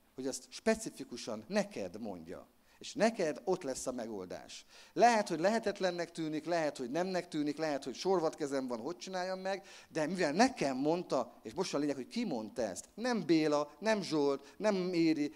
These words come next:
nem egy próféta, ezt maga Isten mondja, Jézus az igéből, az új szavain keresztül valamit mond,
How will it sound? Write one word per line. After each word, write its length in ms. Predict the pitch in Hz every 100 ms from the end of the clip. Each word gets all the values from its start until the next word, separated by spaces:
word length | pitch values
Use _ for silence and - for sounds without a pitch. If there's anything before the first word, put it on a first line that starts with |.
| -
nem 180 | 190 196
egy 120 | 190
próféta, 500 | 165 170 156 160 156
ezt 160 | 143
maga 220 | 214 220 208
Isten 440 | 220 - 196 185
mondja, 540 | 170 160 135 127 101 85
Jézus 600 | 220 240 233 180 151 165
az 100 | 170
igéből, 640 | 226 202 180 156 143 117 - -
az 120 | 160
új 80 | 220
szavain 480 | 220 247 220 196 190
keresztül 400 | 190 170 202 202
valamit 480 | 262 240 214 202
mond, 400 | 175 190 165 117